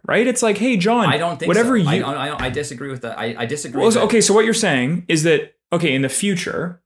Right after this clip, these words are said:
Speaker 1: when you bring something to the podcast, when Amber brings something to the podcast, I have to sit there and go, "Is this appropriate? Is this on time?" Is that what you want to encourage?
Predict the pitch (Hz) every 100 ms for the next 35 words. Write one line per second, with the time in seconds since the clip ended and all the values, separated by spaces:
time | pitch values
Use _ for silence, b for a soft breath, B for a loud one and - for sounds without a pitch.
0 | - 156 143 139 190 190 202 190 190 180
1 | 185 185 180 123 117 120 123 - - 156
2 | 165 170 165 165 175 165 147 120 - -
3 | - - 151 170 185 185 175 196 180 135
4 | 123 123 120 117 - 151 160 180 180 170
5 | 143 143 147 143 - 143 139 147 131 131
6 | 131 139 123 85 - _ _ - 135 139
7 | 139 143 143 143 139 139 135 190 - -
8 | -